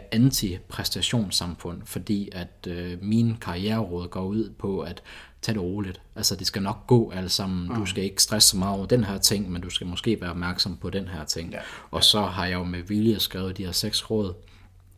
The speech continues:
Speaker 1: så de sprogligt har relativt meget kant. Altså, altså sådan, så det er, det er hu-,
Speaker 2: Sidder du,
Speaker 1: hurtigt
Speaker 2: sidder du
Speaker 1: og
Speaker 2: med,
Speaker 1: forståeligt.
Speaker 2: sidder du med den nu, eller?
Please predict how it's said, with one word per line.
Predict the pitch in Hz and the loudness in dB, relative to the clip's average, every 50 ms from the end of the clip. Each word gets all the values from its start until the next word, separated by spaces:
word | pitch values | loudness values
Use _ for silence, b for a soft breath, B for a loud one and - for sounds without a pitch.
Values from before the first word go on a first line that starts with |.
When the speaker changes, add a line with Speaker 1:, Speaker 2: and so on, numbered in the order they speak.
| - - - - - | -20 -20 -20 -12 -6
Speaker 1:
så | - - - 87 | -4 -2 -2 -2
de | 82 98 | 2 4
sprogligt | 87 82 - - - 110 107 117 123 135 131 110 90 85 - b b b b b b b b - | 4 4 4 4 4 6 10 12 12 12 10 10 6 0 -4 b b b b b b b b -14
har | - - - 113 117 107 80 78 - - - - - - - - | -8 2 6 8 8 8 8 4 0 -6 -14 -18 -20 -20 -18 -16
relativt | 90 92 95 98 101 110 113 117 - - - 113 101 82 - | -14 -8 -4 -2 0 2 2 4 4 2 2 2 0 -2 0
meget | 82 82 90 92 92 92 | 2 2 2 2 -2 -4
kant. | - - 87 82 - - - - - - - - - - - - - - - | -6 -6 -6 -6 -8 -12 -16 -18 -20 -20 -20 -20 -20 -20 -20 -20 -18 -12 -8
Altså, | - 95 - - 78 - - - - - - - - | -6 -4 -2 -2 -4 -6 -10 -14 -18 -20 -18 -14 -6
altså | 101 92 - 98 | 0 2 2 4
sådan, | 92 - 104 95 | 4 4 4 4
så | - - 87 | 2 2 2
det | - 90 90 87 82 | 0 -2 -2 -2 -4
er, | 80 82 82 80 82 90 92 - | -6 -6 -8 -8 -8 -6 -6 -6
det | 95 92 85 | -4 -6 -6
er | 78 78 80 - - - | -6 -8 -10 -10 -10 -10
hu-, | - - - - | -10 -10 -10 -2
Speaker 2:
Sidder | - 135 - 123 131 | 6 12 12 12 12
du, | 151 160 156 | 12 12 12
Speaker 1:
hurtigt | - 147 147 147 156 | 10 10 12 12 12
Speaker 2:
sidder | - - - | 12 12 12
du | - 101 | 12 12
Speaker 1:
og | 123 | 8
Speaker 2:
med, | 123 120 | 8 6
Speaker 1:
forståeligt. | 120 123 123 123 113 98 | 8 8 10 10 10 10
Speaker 2:
sidder | 87 175 165 | 10 8 8
du | 131 127 | 8 6
med | 123 131 131 | 4 2 2
den | 127 | 2
nu, | 127 135 143 143 | 2 2 2 2
eller? | 127 117 113 | 2 2 -2